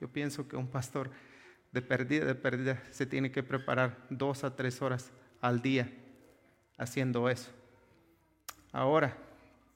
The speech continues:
eso no es todo el trabajo que tiene que hacer el pastor. El pastor,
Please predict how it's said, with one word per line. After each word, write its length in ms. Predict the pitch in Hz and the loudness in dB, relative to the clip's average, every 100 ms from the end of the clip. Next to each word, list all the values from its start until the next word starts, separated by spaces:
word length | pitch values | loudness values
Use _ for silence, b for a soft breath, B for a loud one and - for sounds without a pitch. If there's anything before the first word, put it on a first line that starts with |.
| _ _ _ _ _ _ _ | _ _ _ _ _ _ _
eso 200 | 147 233 | -2 2
no 100 | 220 | 2
es 100 | 202 | 2
todo 140 | 190 | 4
el 80 | 170 | 4
trabajo 380 | 147 139 147 139 | 6 6 6 4
que 100 | 131 | -2
tiene 240 | 131 131 | -2 -2
que 80 | 123 | 0
hacer 180 | 120 131 | -2 -2
el 100 | 120 | -2
pastor. 540 | 120 107 - 208 - - b b b b b b b _ _ | -2 -6 -2 -2 -2 -10 b b b b b b b _ _
El 120 | 139 | 0
pastor, 520 | 135 147 - 214 226 | 4 2 6 6 6